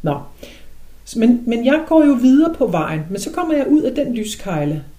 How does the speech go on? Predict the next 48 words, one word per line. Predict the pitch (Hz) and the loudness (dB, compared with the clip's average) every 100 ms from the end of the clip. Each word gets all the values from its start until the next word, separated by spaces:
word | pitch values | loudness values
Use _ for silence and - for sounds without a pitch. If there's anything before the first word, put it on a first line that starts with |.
| - - - | -20 -20 -20
Så | - 320 | -8 -2
der | 320 320 | 2 2
kommer | - 277 262 | 2 0 0
ind | 247 247 | 0 -2
måske | 240 233 | -4 -2
en | 196 | -4
anden | 208 359 392 | 0 0 0
lyskejle, | 180 - - 147 143 151 | -2 -4 -8 -6 -4 -2
og | 175 | -2
i | |
den | 175 359 | -2 2
lyskejle | 311 302 - 240 240 | 2 0 -2 2 2
bliver | 247 | 2
der | 214 | -2
sagt, | 208 196 220 - - - | -2 -4 -4 -8 -20 -12
øh, | 202 196 190 190 | -2 0 2 2
du | 277 | -2
skal | 269 277 262 240 | 0 0 2 4
lave | 220 | 4
et | 240 | 4
nyt | 220 214 | 2 0
kursus. | 180 160 160 - - - - - - | 0 0 -2 -10 -14 -20 -20 -20 -14
Ja, | 151 147 196 320 | -10 0 2 0
siger | - 262 277 | -4 -2 -2
jeg | 254 | 2
så, | 277 269 - - - | 2 0 -8 -16 -2
og | 202 | 0
jeg | 240 240 | 0 0
fortsætter, | 214 233 - 233 226 | 0 0 0 -2 -2
og | 196 | -6
så | 226 | -4
går | 202 | -2
jeg | 185 | 0
videre, | 226 247 | 0 -2
og | |
så | 247 | -4
kommer | - 247 | 0 4
jeg | 233 | 4
ind | 214 220 | 4 0
i | |
et | 202 | -2
andet. | 180 - - - | -4 -8 -14 -4
Og, | 247 - | -4 -4
og | 240 233 | -10 -4
det, | 320 330 185 - | -4 -4 -6 -6
det | 320 | -6
billede, | - 285 285 320 320 - | -2 2 4 4 2 -2
i, | 247 | -8